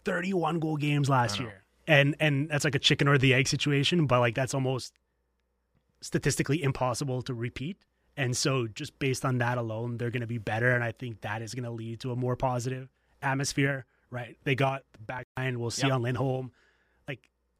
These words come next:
Speaker 2: The vibe seems
Speaker 1: it seems
Speaker 2: very
Speaker 1: like
Speaker 2: different
Speaker 1: things are
Speaker 2: going
Speaker 1: gonna
Speaker 2: into the
Speaker 1: shift
Speaker 2: season.
Speaker 1: very dramatically.
Speaker 2: Yeah.
Speaker 1: And of course, a losing streak to start the year can all of a sudden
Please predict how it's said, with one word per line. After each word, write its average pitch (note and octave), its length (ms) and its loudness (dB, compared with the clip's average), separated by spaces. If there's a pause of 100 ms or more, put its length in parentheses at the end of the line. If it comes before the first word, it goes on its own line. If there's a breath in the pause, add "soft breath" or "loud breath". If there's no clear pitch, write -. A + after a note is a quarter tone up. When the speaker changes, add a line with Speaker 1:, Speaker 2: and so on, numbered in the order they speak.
Speaker 2:
The C#3 80 -12
vibe E3 300 6
seems D#3+ 240 4
Speaker 1:
it - 0 -
seems - 60 2
Speaker 2:
very A#3 160 10
Speaker 1:
like G3+ 120 6
Speaker 2:
different A#2 140 -2
Speaker 1:
things G#3 240 8
are F#3+ 40 6
Speaker 2:
going F3 80 8
Speaker 1:
gonna F3 120 8
Speaker 2:
into - 80 6
the F3+ 60 4
Speaker 1:
shift E3 340 4
Speaker 2:
season. A#2+ 160 -10
Speaker 1:
very C#3+ 300 4
dramatically. C3 560 4
Speaker 2:
Yeah. A#2+ 40 0
Speaker 1:
And A#2+ 60 -2
of - 100 -4
course, C#3 420 4 (200)
a C3 80 -6
losing B2+ 320 -2
streak B2+ 220 -4
to B2 60 -8
start A#2+ 300 -6
the A#2+ 60 -6
year A#2 180 -4
can A#2+ 180 -8
all A#2 160 -2
of A#2 60 -2
a A2+ 40 -6
sudden A2+ 420 -8